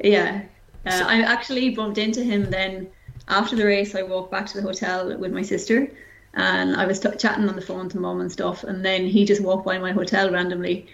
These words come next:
Speaker 1: Uh, and I was like, "Oh my God." <laughs> So I was able to give him a hug and chat to him, and yeah, he was really nice. He was so excited for me as well, so it was cool.
Speaker 2: So special. So then from thirty K after he dropped onwards, um, you're solo, and I assume probably just mowing people down?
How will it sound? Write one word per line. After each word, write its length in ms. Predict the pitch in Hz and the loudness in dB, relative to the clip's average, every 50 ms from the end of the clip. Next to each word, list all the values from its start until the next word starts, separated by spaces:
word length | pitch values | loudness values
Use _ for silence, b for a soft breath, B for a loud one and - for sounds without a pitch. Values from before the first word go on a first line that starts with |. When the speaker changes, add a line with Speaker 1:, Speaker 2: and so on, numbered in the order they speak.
| B B B B B - - - | B B B B B -14 -6 -2
Speaker 1:
Uh, 140 | 202 202 202 - | -2 -2 -2 -2
and 260 | - 196 185 190 190 | -4 -4 -4 -2 -4
I 160 | - 202 190 | -2 0 0
was 140 | 190 202 202 | 0 0 0
like, 180 | 190 185 185 202 | 0 0 0 2
"Oh 60 | 226 | 4
my 100 | 226 233 | 4 4
God." 260 | 269 277 226 180 - - - - | 4 4 2 2 -2 -6 -6 0
<laughs> 640 | 254 - - - - - 269 254 - 277 - 269 226 - | 0 2 2 2 2 4 2 2 2 -2 -4 -4 -2 -2
So 200 | 240 226 214 214 B B B B B | 0 0 -2 -2 B B B B B
I 80 | 202 226 | 0 2
was 100 | 220 233 | 4 4
able 180 | 233 226 220 202 | 2 2 2 0
to 120 | 214 208 | 0 0
give 140 | 214 208 208 | 0 0 0
him 80 | 202 | 0
a 40 | 202 | 0
hug 220 | 220 196 202 - 202 | 0 0 -2 -2 -4
and 140 | 190 202 | -4 -4
chat 200 | 196 190 185 190 - | -4 -4 -4 -4 -6
to 120 | 208 185 185 | -6 -6 -6
him, 240 | 190 185 180 175 | -6 -6 -6 -6
and 300 | 175 175 180 185 - - | -6 -6 -4 -6 -6 -6
yeah, 180 | - - 175 175 | -4 -2 0 2
he 120 | 175 180 185 | 2 2 0
was 120 | 185 180 | 0 -2
really 200 | 202 180 180 180 | 0 0 0 0
nice. 220 | 180 175 175 175 - | 0 0 0 0 0
He 100 | 202 190 | 0 0
was 160 | 196 190 - | -2 -2 -2
so 120 | 202 190 | 0 0
excited 380 | 185 180 - 185 185 175 175 - | 0 2 2 0 2 2 0 0
for 80 | - | -2
me 140 | 175 185 196 | -2 0 0
as 80 | 180 175 | 0 0
well, 300 | - - - - 208 - | 0 -2 -2 -2 -4 -4
so 160 | - - - | -4 -4 -2
it 40 | - | -2
was 100 | - - | -2 0
cool. 200 | - - - - - - - | 0 2 2 2 0 -4 -10
Speaker 2:
So 260 | - - - 160 156 151 | -14 -8 -6 -4 -4 -4
special. 440 | - - - 156 151 131 - 151 | -4 -6 -8 -8 -8 -8 -8 -8
So 160 | 139 - - 165 | -6 -4 -2 0
then 180 | 190 220 247 | 0 2 0
from 160 | 247 277 240 | 0 2 0
thirty 380 | 180 - - 190 185 185 180 180 | 0 0 2 2 4 4 4 4
K 260 | 180 - 170 160 160 | 2 0 -2 0 0
after 280 | 160 156 156 151 - 151 | 0 0 0 -2 -4 -6
he 240 | - - 151 143 139 | -4 -2 -2 -2 -2
dropped 360 | 131 - 151 135 135 - - - - - | -2 -2 -4 -4 -4 -8 -12 -16 -10 -6
onwards, 640 | 147 156 170 175 160 120 113 117 143 - - - - - - - | -2 0 0 2 0 0 -2 -4 -6 -6 -8 -10 -12 -14 -8 -4
um, 400 | 156 156 156 151 143 139 143 - - | -2 -2 0 0 -2 -2 -4 -6 -4
you're 100 | 147 147 | -4 -2
solo, 480 | - - - 180 151 156 165 165 170 | 0 0 2 2 4 4 4 4 4
and 300 | 180 208 233 220 156 156 | 2 2 2 0 0 0
I 120 | 151 147 143 | 0 0 -2
assume 460 | 131 - - - 170 160 165 170 165 | -2 -4 -4 -2 -2 0 2 2 2
probably 240 | - 170 156 147 139 | 2 2 2 2 2
just 200 | 143 139 - 139 | 0 -2 -2 0
mowing 400 | 139 143 139 143 147 156 147 147 | 0 0 0 0 0 0 0 -2
people 300 | 143 160 151 147 - 147 | 0 0 -2 0 0 -2
down? 300 | 139 139 160 208 294 - | -2 0 -2 -2 -4 -6